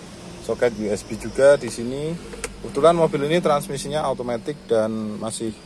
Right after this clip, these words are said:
normal. Terus di sini ada cup holder dua, ada tempat penyimpanan, dan ini tempat penyimpanannya cukup rapi. Cuman nggak bisa buat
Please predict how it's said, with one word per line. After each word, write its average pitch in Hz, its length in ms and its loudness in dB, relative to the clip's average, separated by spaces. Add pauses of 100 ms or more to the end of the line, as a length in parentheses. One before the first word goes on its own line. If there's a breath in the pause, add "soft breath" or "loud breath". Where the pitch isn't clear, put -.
normal. 107 480 -2 (720)
Terus 107 260 0
di 110 140 -2
sini 110 180 -4
ada 107 300 0
cup 101 240 -2
holder 113 420 2
dua, 120 480 6 (840)
ada 127 240 2
tempat 139 340 0
penyimpanan, 135 600 2
dan 117 400 2
ini 120 240 -4
tempat 113 400 0
penyimpanannya 117 800 -2
cukup 110 320 -4 (960)
rapi. 139 560 4 (2000)
Cuman 139 280 0
nggak 104 160 4
bisa 117 220 2
buat 104 240 2